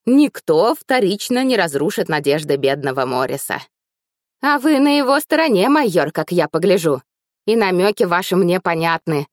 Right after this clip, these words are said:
Отойдите, мол, Фрэнк, не мешайте. Сердечно благодарю.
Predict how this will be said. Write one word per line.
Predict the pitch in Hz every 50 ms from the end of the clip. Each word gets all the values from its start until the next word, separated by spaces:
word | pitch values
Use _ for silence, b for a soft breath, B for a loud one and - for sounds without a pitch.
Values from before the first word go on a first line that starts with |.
| _ _ _ _ _ _
Отойдите, | - 262 277 277 254 277 220 196 254 294 285 - 269
мол, | 220 202 165 156
Фрэнк, | - - - 160 135 131 - -
не | 190 214 269
мешайте. | 285 269 - - 165 131 139 - - - - 131 - _ _ _ _ _ _ _ _ _ _
Сердечно | - - 247 202 170 156 147 185 226 - - - - 254 247
благодарю. | 214 170 175 165 170 151 147 139 135 139 135 127